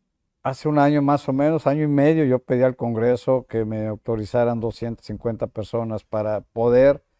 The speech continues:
primero integrar esta inteligencia y lo demás, pero principalmente tenemos cien mil ca-, teníamos cien mil carpetas de rezago. O sea, aparte de la,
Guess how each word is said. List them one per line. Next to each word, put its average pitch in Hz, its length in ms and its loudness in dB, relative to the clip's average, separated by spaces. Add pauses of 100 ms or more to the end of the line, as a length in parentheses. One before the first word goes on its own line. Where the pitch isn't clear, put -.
(920)
primero 143 420 2
integrar 123 440 4
esta 123 300 2
inteligencia 117 680 -4
y 117 60 -2
lo 110 160 -6
demás, 120 400 -4
pero 110 320 0
principalmente 120 720 -4
tenemos 123 440 -4
cien 113 200 -6
mil 139 200 -4
ca-, 120 140 -8
teníamos 151 520 -4
cien 113 180 -4
mil 131 160 -2
carpetas 127 580 -2
de 117 120 -2
rezago. 139 460 -2
O 123 60 0
sea, 127 140 0
aparte 151 360 2
de 135 60 -4
la, 123 160 0